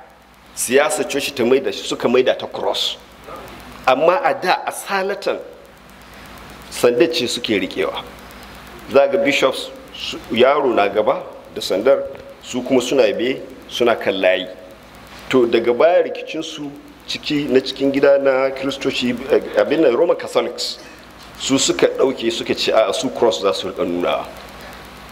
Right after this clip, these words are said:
Sannan, a manya-manyan kotuna, za ku lura akwai inda ita ma mess ɗin an zo za a ajiye ta.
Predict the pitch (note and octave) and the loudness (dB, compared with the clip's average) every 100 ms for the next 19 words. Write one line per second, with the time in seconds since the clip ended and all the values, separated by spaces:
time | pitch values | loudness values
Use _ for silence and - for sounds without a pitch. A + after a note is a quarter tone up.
0 | - - - - - - - - F#3+ F#3 | -18 -20 -18 -20 -20 -18 -8 0 2 4
1 | D3 A#2 G2+ - - - - - - - | 2 2 -4 -10 -18 -20 -20 -20 -20 -20
2 | - - - A#2 G3+ F3 D#3+ D#3+ C3 A#2 | -20 -4 0 2 2 2 2 2 0 -2
3 | - A#2+ A2+ A#2+ - - - - - - | -2 -4 -2 -4 -4 -8 -20 -20 -20 -20
4 | - - - - - - - - F#2 B2+ | -20 -20 -20 -20 -20 -20 -20 -18 2 4
5 | D3+ - B2 G#2 G2 F#2+ - C3+ C3+ C3+ | 4 0 0 2 2 2 2 2 2 -2
6 | C3 - - - - C#3+ C3 A2+ E2+ - | -8 -16 -20 -6 -2 0 2 2 2 -4
7 | - - A#2+ C#3 B2+ B2+ C3+ - G2 G#2+ | -10 -8 -2 2 2 2 0 -2 -4 -2
8 | B2 A#2 A#2+ B2+ G#2+ G#2 - F2 E2 - | -2 -2 0 2 2 -2 -8 -10 -10 -10